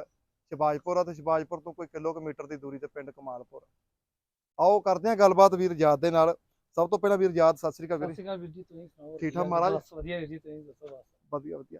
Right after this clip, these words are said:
Speaker 1: ਆਜ਼ਾਦ ਵੀਰੇ, ਅਹ, ਕਿਵੇਂ ਆ ਵ-, ਵਪਾਰ ਦਾ ਕੰਮ?
Speaker 2: ਬਸ
Speaker 1: ਪਸ਼ੂ
Speaker 2: ਚੱਲੀ
Speaker 1: ਆਈ
Speaker 2: ਜਾਂਦਾ
Speaker 1: ਜਾਂਦੇ
Speaker 2: ਵੀਰੇ,
Speaker 1: ਆ?
Speaker 2: ਚਾਹੀ ਜਾਂਦੇ ਵੀਰ ਜੀ, ਇੱਕ ਇੱਕ ਦੋ ਦੋ ਮੰਨ ਲਓ ਡੇਲੀ ਦੇ ਵੇਚ ਹੀ ਜਾਂਦੇ ਆ।
Speaker 1: ਠੀਕ ਆ ਜੀ।
Speaker 2: ਹਾਂਜੀ।
Speaker 1: ਵੀ ਜਿੱਦਾਂ ਆਪਾਂ ਵੀਰਾਂ ਨੂੰ ਵੀ ਦੱਸ ਦਈਏ, ਜ਼ਿਆਦਾਤਰ ਫਿਰ ਮਾਲ ਆਪਣੇ ਕੋਲ ਵਹਿੜਾ ਹੀ ਹੁੰਦੀਆਂ।
Speaker 2: ਵਹਿੜਾ, ਵਹਿੜਾ ਵੀਰ, ਗਾਵਾਂ ਹੀ, ਮੱਝਾਂ ਦਾ ਬਹੁਤ ਘੱਟ, ਜ਼ਿਆਦਾਤਰ
Speaker 1: ਹਾਂ।
Speaker 2: ਗਾਵਾਂ ਹੀ।
Speaker 1: ਅੱਜ ਆਪਣੇ ਕੋਲ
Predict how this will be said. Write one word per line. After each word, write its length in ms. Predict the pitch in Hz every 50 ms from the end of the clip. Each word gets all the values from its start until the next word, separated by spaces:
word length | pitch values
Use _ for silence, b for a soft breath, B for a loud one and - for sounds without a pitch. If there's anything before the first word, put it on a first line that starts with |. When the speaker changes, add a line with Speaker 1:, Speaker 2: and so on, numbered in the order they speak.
| - -
Speaker 1:
ਆਜ਼ਾਦ 260 | 180 180 196 214 226
ਵੀਰੇ, 420 | 233 233 240 247 247 240 240 226 202
ਅਹ, 40 | 190
ਕਿਵੇਂ 320 | - - 196 190 208 214
ਆ 100 | 208 202
ਵ-, 200 | 196 196 202 175
ਵਪਾਰ 340 | 156 156 147 165 160 160 156
ਦਾ 120 | 165 170
ਕੰਮ? 260 | 156 170 170 170 165
Speaker 2:
ਬਸ 140 | 170 196 202 185
Speaker 1:
ਪਸ਼ੂ 80 | 185
Speaker 2:
ਚੱਲੀ 140 | 170 202 202
Speaker 1:
ਆਈ 120 | 202 196
Speaker 2:
ਜਾਂਦਾ 220 | 202 208 208 202 202
Speaker 1:
ਜਾਂਦੇ 100 | 208 208
Speaker 2:
ਵੀਰੇ, 120 | 220 220
Speaker 1:
ਆ? 40 | 180
Speaker 2:
ਚਾਹੀ 300 | 208 208 208 202 208 214
ਜਾਂਦੇ 220 | 214 202 196 190
ਵੀਰ 120 | 185 185 175
ਜੀ, 120 | 180 196
ਇੱਕ 180 | 190 185 - 196
ਇੱਕ 120 | 185 185
ਦੋ 200 | 180 175 175 175
ਦੋ 180 | 175 180 175 175
ਮੰਨ 160 | 170 165 165
ਲਓ 60 | 175
ਡੇਲੀ 300 | 175 156 156 160 170 180
ਦੇ 60 | 180
ਵੇਚ 180 | 170 156 147 143
ਹੀ 120 | 151 160
ਜਾਂਦੇ 300 | 160 147 135 127 131 131
ਆ। 60 | 131 -
Speaker 1:
ਠੀਕ 200 | - 165 160 147
ਆ 80 | 156 151
ਜੀ। 120 | 135 135 - -
Speaker 2:
ਹਾਂਜੀ। 260 | 156 147 139 139 131
Speaker 1:
ਵੀ 80 | - 185
ਜਿੱਦਾਂ 360 | 160 185 202 170 208 220 226
ਆਪਾਂ 160 | 220 226 220
ਵੀਰਾਂ 200 | 202 208 202 214
ਨੂੰ 80 | 220 226
ਵੀ 80 | 220
ਦੱਸ 240 | 202 202 196 180 170
ਦਈਏ, 140 | 170 202 202
ਜ਼ਿਆਦਾਤਰ 420 | 170 196 196 208 220 202 240 226
ਫਿਰ 140 | 196 220 214
ਮਾਲ 240 | 208 196 185 180 190
ਆਪਣੇ 220 | 190 185 190 196
ਕੋਲ 140 | 185 196 190
ਵਹਿੜਾ 180 | 165 175 180 196
ਹੀ 60 | 196
ਹੁੰਦੀਆਂ। 260 | 185 151 135 127 131 160
Speaker 2:
ਵਹਿੜਾ, 240 | 185 208 226 262 254
ਵਹਿੜਾ 200 | 226 214 214 233
ਵੀਰ, 120 | 233 240
ਗਾਵਾਂ 300 | 202 208 196 180 175 180
ਹੀ, 60 | 190
ਮੱਝਾਂ 280 | 185 185 180 170 220 214
ਦਾ 60 | 214
ਬਹੁਤ 300 | 190 170 185 190 202 196 - 202
ਘੱਟ, 120 | 180 156 190
ਜ਼ਿਆਦਾਤਰ 360 | 175 175 170 165 143 143 165
Speaker 1:
ਹਾਂ। 80 | 156
Speaker 2:
ਗਾਵਾਂ 220 | 156 139 131 123 123
ਹੀ। 80 | 120 _ _ _ _ _ - 151 160
Speaker 1:
ਅੱਜ 120 | 151 190
ਆਪਣੇ 200 | 196 185 208 208
ਕੋਲ 120 | 208 208